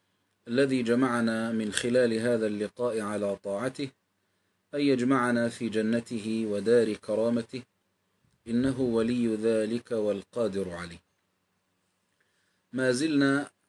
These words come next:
في رحاب هذا النظم المبارك الموسوم بمطهرة القلوب من قترة العيوب، للعلامة محمد مولود بن أحمد فال اليعقوبي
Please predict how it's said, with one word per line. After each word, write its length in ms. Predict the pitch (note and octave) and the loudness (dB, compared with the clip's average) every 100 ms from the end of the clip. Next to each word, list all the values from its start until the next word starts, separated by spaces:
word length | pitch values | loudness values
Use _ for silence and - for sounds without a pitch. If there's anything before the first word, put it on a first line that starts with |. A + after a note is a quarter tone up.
| _ _ _ _ | _ _ _ _
في 280 | C#3 B2+ | -4 -2
رحاب 640 | A#2 - D3 A2+ A2+ A#2 - _ _ _ _ _ _ _ _ _ _ _ _ _ | 0 2 4 4 2 -2 -6 _ _ _ _ _ _ _ _ _ _ _ _ _
هذا 280 | C3 B2 A#2 | -4 0 0
النظم 340 | A#2+ A#2+ A2 | 0 -2 -2
المبارك 640 | G#2 G#2 G#2 A#2+ A#2+ A#2+ - _ _ _ _ _ _ _ _ _ _ _ _ _ _ - | -2 -2 4 6 6 2 -4 _ _ _ _ _ _ _ _ _ _ _ _ _ _ -10
الموسوم 760 | A2+ A2+ A2 G#2 - C3+ A#2+ A#2+ | -4 -2 -2 -2 -4 -2 -2 -4
بمطهرة 800 | G2 G#2+ G#2+ G#2+ - C3 A#2 A2 | -6 -4 -4 -4 -4 0 0 -2
القلوب 580 | G#2 F#2+ A2 G#2+ B2 B2 G2 F#2+ | -8 -10 -8 -4 -4 -4 -6 -6
من 240 | A2 G#2 - | -4 -4 -6
قترة 440 | B2+ A#2+ A#2 A#2+ - | -8 -4 -2 -2 -4
العيوب، 500 | G2+ G2 G#2+ C3 C3+ - _ _ _ _ _ _ _ _ _ | -6 -4 -2 -2 -4 -10 _ _ _ _ _ _ _ _ _
للعلامة 580 | A2+ A2+ A#2 C3+ C3 A#2+ A#2 | -8 -4 2 4 4 0 -4
محمد 560 | G#2+ - B2+ A#2 G#2 | -6 -4 -2 0 0
مولود 580 | G#2 G2+ G#2+ B2 B2 G#2 | -2 -2 -2 -2 -2 -4
بن 240 | G#2 G#2 | -4 -4
أحمد 360 | A2+ - A#2 F#2+ | -6 -8 -8 -10
فال 380 | - A#2+ A#2 A2 | -8 -4 -2 -2
اليعقوبي 800 | G#2+ G2+ F#2 - A#2 G#2 A2 | -4 -6 -8 -8 -8 -6 -6